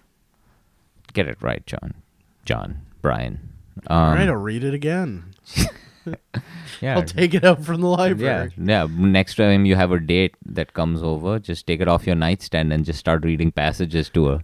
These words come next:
Speaker 2: I'm wearing tiny glasses.
Speaker 1: Yeah.
Speaker 2: <laughs>
Speaker 1: Yeah,
Speaker 2: Just hold, hold on a second.
Speaker 1: Second.
Speaker 2: The Jews.
Speaker 1: Yeah.
Speaker 2: Uh, <laughs>
Speaker 1: I have it over there.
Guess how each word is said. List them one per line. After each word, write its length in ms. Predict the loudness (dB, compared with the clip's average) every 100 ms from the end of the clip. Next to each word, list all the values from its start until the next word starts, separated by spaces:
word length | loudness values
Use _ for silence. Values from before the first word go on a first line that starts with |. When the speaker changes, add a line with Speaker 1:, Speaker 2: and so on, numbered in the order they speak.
| -8
Speaker 2:
I'm 60 | -8
wearing 260 | -6 -6 -8
tiny 300 | -10 -10 -10
glasses. 580 | -10 -10 -12 -16 -20 -8
Speaker 1:
Yeah. 380 | -4 -2 -4 -10 -12
Speaker 2:
<laughs> 120 | -8
Speaker 1:
Yeah, 300 | -8 -2 -2 -2
Speaker 2:
Just 200 | -8 -10
hold, 160 | -10 -8
hold 260 | -8 -6
on 180 | -6 -6
a 60 | -8
second. 680 | -12 -16 -16 -18 -18 -18 -18 -14
Speaker 1:
Second. 360 | -10 -10 -10
Speaker 2:
The 260 | -12 -12 -14
Jews. 920 | -10 -6 -4 -4 -4 -6 -8 -10 -4 -2
Speaker 1:
Yeah. 320 | -2 -4 -6 -6
Speaker 2:
Uh, 300 | -8 -10 -14 _ -20 -20
<laughs> 400 | _ _ -14 -6
Speaker 1:
I 80 | -2
have 240 | -2 -2
it 100 | -4
over 200 | -6 -6
there. 320 | -6 -6 -8